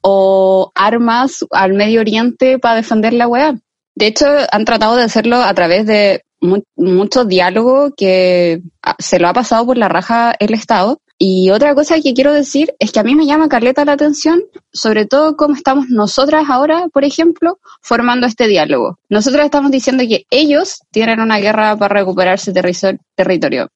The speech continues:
Nosotros estamos diciendo que a ellos, el pueblo mapuche, lo están matando. Y yo encuentro que es bacán porque ninguna de nosotras es mapuche, pero bueno, ninguna de nosotras creo que sabe nada de su componente de A D N. Onda, hasta donde yo entiendo, somos todas mestizas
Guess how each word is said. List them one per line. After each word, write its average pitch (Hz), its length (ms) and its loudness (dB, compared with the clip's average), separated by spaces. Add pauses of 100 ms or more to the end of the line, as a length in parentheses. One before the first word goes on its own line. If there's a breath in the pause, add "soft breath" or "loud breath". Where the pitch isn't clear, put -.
Nosotros 214 260 -2
estamos 226 260 0
diciendo 220 380 -2
que 196 80 0
a - 160 -2
ellos, 269 480 0
el 185 140 -4
pueblo 214 260 -2
mapuche, 220 560 -2
lo 214 140 0
están 233 260 -2
matando. 247 480 0 (300 loud breath)
Y 196 100 0
yo 226 60 0
encuentro 311 260 0
que 320 80 2
es 330 80 2
bacán 302 320 2
porque 247 540 -2
ninguna 226 380 0
de 277 60 0
nosotras 277 640 0
es 226 120 -2
mapuche, 247 520 -2 (140)
pero 185 180 2
bueno, 226 320 0 (100)
ninguna 330 300 0
de 277 60 2
nosotras 247 520 -2
creo 208 300 0
que 254 80 0
sabe 220 320 -2
nada 175 420 2
de 226 120 -2
su 220 120 -2
componente 214 580 -2
de 226 60 2
A 226 60 0
D 214 140 -2
N. 294 340 -2
Onda, 190 320 0
hasta 185 260 -4
donde 185 220 2
yo 202 80 0
entiendo, 233 320 -2
somos 247 260 -2
todas 226 240 0
mestizas 220 680 0